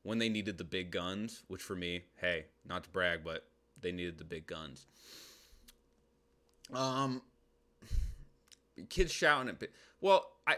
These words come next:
I don't really have the details, so that's unfortunate. If it was, like, a one-off incident, I mean, yeah, that's pretty crazy. I mean, a kid is a kid, five years old, you're gonna be shouting. I mean, boy, when I was five years old, I don't remember a single thing I did other than shout. I shouted, and I napped,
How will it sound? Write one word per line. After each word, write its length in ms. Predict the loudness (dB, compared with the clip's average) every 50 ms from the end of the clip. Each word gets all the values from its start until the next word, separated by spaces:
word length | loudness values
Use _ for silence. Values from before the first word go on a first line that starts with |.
| 2 2 4
I 60 | 4
don't 140 | 4 6 4
really 140 | 4 6
have 100 | 6 4
the 60 | 4 2
details, 380 | -2 -2 -2 2 2 0 2
so 60 | 2
that's 180 | 0 0 0 0
unfortunate. 460 | -2 -4 -4 -4 -4 -4 -6 -6 -6
If 80 | -4 -4
it 80 | -4
was, 120 | -4 -2 -2
like, 140 | -4 -4 -2
a 40 |
one-off 340 | -4 -2 2 2 2 2 0 0
incident, 540 | -4 -2 -2 -2 -4 -4 -4 -6 -8 -10 -10 -8
I 60 | -6
mean, 180 | -4 -4 0
yeah, 260 | 4 6 6 6 6 4
that's 180 | 2 -2 -8
pretty 200 | -4 -4 -4 -4
crazy. 420 | -4 -4 -2 -2 -2 -2 -2 -2 -4
I 60 | -4
mean, 140 | -4 -4 -8
a 60 | -8
kid 220 | -6 -6 -6 -6
is 140 | -6 -8 -10
a 40 | -12
kid, 380 | -6 -4 -4 -4 -4 -6 -8
five 240 | -6 -4 -2 -2 -2
years 240 | -2 -4 -8 -8 -8
old, 280 | -8 -8 -8 -10 -10 -10
you're 100 | -8 -6
gonna 140 | -6 -6
be 100 | -6 -10
shouting. 500 | -12 -10 -6 -4 -4 -4 -4 -6 -12 -10 -6
I 80 | -6 -6
mean, 180 | -4 -6 -8
boy, 260 | -6 -2 0 0 0 2
when 100 | 4 4
I 60 | 6
was 160 | 6 6 4
five 200 | 4 2 2 2
years 140 | 0 0 0
old, 200 | 0 0 0 -2 -10 -2 4
I 100 | 6 6
don't 140 | 6 6 4
remember 280 | 4 4 6 6 6
a 40 | 4
single 260 | 4 2 0 0 0
thing 180 | 0 0 2 4
I 60 | 4
did 160 | 4 6 6
other 240 | 6 6 8 6 6
than 140 | 4 2 0
shout. 420 | 0 -2 -2 -2 -2 -6 -8 -14 -18 _ _ _ _ _ _ _ _ _ _ _ _ _
I 120 | 2 2 2
shouted, 640 | 2 2 4 8 10 12 12 10 8 4 2 0 0
and 100 | 0 2
I 100 | 2 2
napped, 600 | 2 4 4 6 8 8 8 6 6 -2 -12 -20